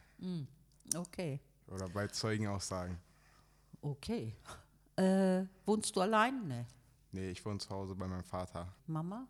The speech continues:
Speaker 1: Was ist mit Mama?
Speaker 2: Meine Eltern sind getrennt.
Speaker 1: Hm, okay. War das dein Wunsch, beim Vater zu wohnen?
Speaker 2: Nee, ich hab erst bei meiner Mutter gewohnt,
Speaker 1: Mhm.
Speaker 2: aber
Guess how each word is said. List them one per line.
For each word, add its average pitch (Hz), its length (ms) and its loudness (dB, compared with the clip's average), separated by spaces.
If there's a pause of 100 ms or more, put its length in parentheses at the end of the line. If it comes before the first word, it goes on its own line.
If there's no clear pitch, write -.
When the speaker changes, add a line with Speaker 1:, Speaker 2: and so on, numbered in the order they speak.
Speaker 1:
Was 175 220 -12
ist 180 100 -20
mit 147 140 -12
Mama? 180 340 -12
Speaker 2:
Meine 98 240 -2
Eltern 101 320 0
sind 101 180 -2
getrennt. 95 520 -6
Speaker 1:
Hm, 175 260 -10 (140)
okay. 131 240 -12 (960)
War 170 120 6
das 170 220 -2
dein 190 360 0
Wunsch, 262 340 -2
beim 214 180 -4
Vater 233 320 -6
zu 240 200 -8
wohnen? 262 280 -6 (640)
Speaker 2:
Nee, 101 360 -2
ich 95 120 -6
hab 110 180 -4
erst 104 300 0
bei 110 120 0
meiner 107 260 2
Mutter 107 300 -2
gewohnt, 107 480 -2
Speaker 1:
Mhm. 175 60 -4
Speaker 2:
aber 98 420 0